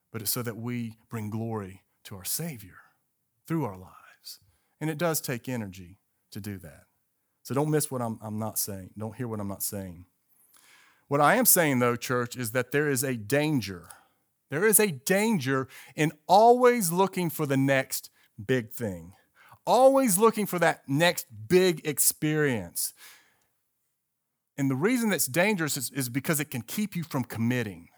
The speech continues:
You're afraid to commit, to settle down, and to allow your roots to grow deep in the soils of being ordinary,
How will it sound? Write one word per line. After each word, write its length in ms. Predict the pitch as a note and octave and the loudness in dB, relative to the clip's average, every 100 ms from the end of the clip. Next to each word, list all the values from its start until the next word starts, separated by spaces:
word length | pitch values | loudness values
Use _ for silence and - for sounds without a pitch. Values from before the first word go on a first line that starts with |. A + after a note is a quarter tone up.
| _ _ _ _ _ _ _ - | _ _ _ _ _ _ _ -6
You're 180 | C3+ C#3+ | 0 0
afraid 440 | - F#3 F#3+ F#3 | 0 0 0 0
to 80 | D#3 | -6
commit, 400 | - C#3 D3 A#2+ | -4 0 0 0
to 80 | B2+ | 2
settle 420 | - F3+ F3 E3 | 4 4 4 0
down, 520 | C3+ D#3 D#3 B2+ A2 G#2 - - - | 0 2 4 2 -2 -6 -16 -20 -6
and 160 | C#3 C#3 | -2 0
to 160 | E3 | 2
allow 380 | C3+ C#3 D#3+ E3+ | 2 6 6 6
your 200 | D#3+ D3 | 4 -2
roots 840 | C3+ B2 D3 D#3+ - - - - - _ _ _ - | -4 -4 -2 -4 -4 -4 -4 -8 -12 _ _ _ -16
to 80 | A#2+ | -6
grow 400 | B2 C3 A#2+ G2+ - | -2 0 -2 -6 -4
deep 400 | E3 A#2 F#2+ - - _ _ _ _ _ _ _ _ _ _ - | -2 -2 -8 -20 -20 _ _ _ _ _ _ _ _ _ _ -8
in 100 | A2 | -4
the 80 | G#2 | -2
soils 540 | - B2 B2 A#2 G#2+ | -2 -2 -4 -4 -6
of 240 | - G2 G#2 | -10 -12 -8
being 280 | A2 G2+ F#2 | -8 -8 -10
ordinary, 720 | G#2+ G2 F2+ E2 D#2 _ | -10 -10 -12 -18 -20 _